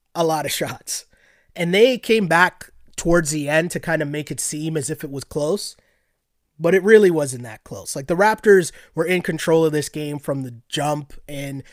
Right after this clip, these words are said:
the Spurs, I think, went on a bit of a run to kind of make it seem like it was close at the end,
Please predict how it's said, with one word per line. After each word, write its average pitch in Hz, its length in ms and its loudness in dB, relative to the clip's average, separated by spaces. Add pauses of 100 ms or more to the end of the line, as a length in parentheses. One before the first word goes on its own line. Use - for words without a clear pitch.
(200)
the 143 40 -10
Spurs, 208 300 6
I 190 80 0
think, 170 220 -2
went 156 160 2
on 160 180 0
a 143 60 -6
bit 147 160 -6
of 139 100 -6
a 143 80 -6
run 147 420 -4 (220)
to - 100 -12
kind 151 220 -2
of 139 60 -6
make 139 160 -10
it 131 80 -8
seem 175 200 -2
like 185 160 2
it 190 80 0
was 175 120 -4
close 180 320 0
at 170 80 -4
the 175 160 0
end, 185 240 -2